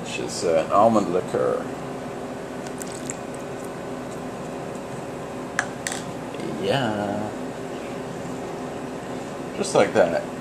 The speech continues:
And as you can see, it's very liquidy, so it doesn't even need much stirring. And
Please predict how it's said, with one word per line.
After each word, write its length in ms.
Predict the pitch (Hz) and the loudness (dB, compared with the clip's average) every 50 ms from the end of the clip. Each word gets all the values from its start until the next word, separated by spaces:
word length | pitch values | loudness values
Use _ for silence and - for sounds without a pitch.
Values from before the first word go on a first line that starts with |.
| - - - - - | -6 -6 -6 -6 -2
And 280 | - 101 104 104 107 107 | 2 4 4 6 6 4
as 80 | - | 2
you 60 | 110 | 0
can 140 | 98 - - | -2 -2 -4
see, 180 | - - 135 131 | -2 0 2 4
it's 140 | 123 107 104 - | 4 4 2 4
very 200 | 110 113 110 107 | 6 8 8 8
liquidy, 640 | 98 92 104 127 123 - 139 139 143 165 202 226 - - - - - - - - - - | 8 8 6 6 6 6 4 4 6 6 4 4 2 -2 -6 -6 -6 -6 -4 -2 -2 2
so 180 | - - 151 | 4 4 4
it 80 | 147 - | 4 6
doesn't 320 | - 127 - 107 - 117 | 8 8 8 8 6 6
even 200 | 117 113 107 98 | 6 6 6 4
need 200 | 104 107 110 107 | 4 2 2 2
much 360 | 101 104 113 107 - - - - | 6 6 6 6 6 2 -2 2
stirring. 440 | - - 110 113 127 139 156 165 175 185 - - - - - - - - - - - - - - - - - - - - - - | 4 6 6 8 8 6 6 4 2 2 0 0 0 -2 -4 -6 -6 -6 -8 -8 -8 -8 -8 -6 -6 -6 -6 -6 -8 -8 -6 -4
And 580 | - 101 110 107 107 107 107 107 107 110 110 | -2 0 2 2 2 4 2 2 2 2 8